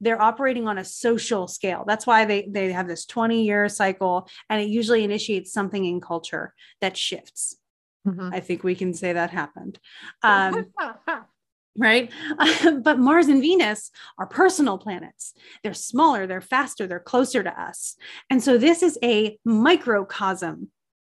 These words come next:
Speaker 1: grand conjunction. I don't know, what would you call that? Like a, a great conjunction as compared to a grand conjunction.
Speaker 2: Yeah.
Speaker 1: I'm not <laughs> sure. We'll come up with a great term for
Speaker 2: Yay,
Speaker 1: it.
Speaker 2: conjunction.
Speaker 1: So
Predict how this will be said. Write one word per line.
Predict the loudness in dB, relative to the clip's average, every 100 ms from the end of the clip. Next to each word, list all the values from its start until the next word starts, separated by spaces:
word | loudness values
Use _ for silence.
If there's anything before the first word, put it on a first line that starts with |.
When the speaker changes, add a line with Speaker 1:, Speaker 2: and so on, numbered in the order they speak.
| _ _
Speaker 1:
grand | -2 0 0 -2
conjunction. | -4 -2 -4 -6 -12 -14 -18 -18 -4
I | 2
don't | 4
know, | 4 0
what | -2 -2
would | 0
you | -2
call | 0 2
that? | 2 2
Like | -2 0
a, | 0 0 -2
a | 0 0 -2 _ _ _
great | -2 -2 -4
conjunction | -6 -6 -6 -6 -6
as | -4
compared | -2 0 4
to | 4
a |
grand | 4 4 4 2
conjunction. | 0 -2 -2 -4 -6 -6
Speaker 2:
Yeah. | -6 -10 -6 0
Speaker 1:
I'm | 4
not | 6 6
<laughs> | 6
sure. | 4 6 4 -2 -8 0
We'll | 4
come | 6 6
up | 6
with | 4
a | 4
great | 2 2
term | 0 2 2
for | 2 2
Speaker 2:
Yay, | 2
Speaker 1:
it. |
Speaker 2:
conjunction. | -4 -8 -10 -10 -12
Speaker 1:
So | 0 2 2 0